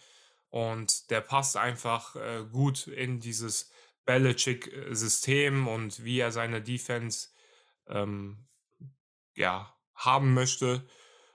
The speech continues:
Äh, Devin Lloyd, ein sehr, sehr guter Spieler, der einfach ein guter Playmaker sein könnte für die Patriots.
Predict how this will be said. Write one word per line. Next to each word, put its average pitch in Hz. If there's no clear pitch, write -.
Äh, 101
Devin 117
Lloyd, 117
ein 107
sehr, 120
sehr 113
guter 113
Spieler, 120
der 104
einfach 107
ein 107
guter 120
Playmaker 110
sein 120
könnte 120
für -
die 107
Patriots. 120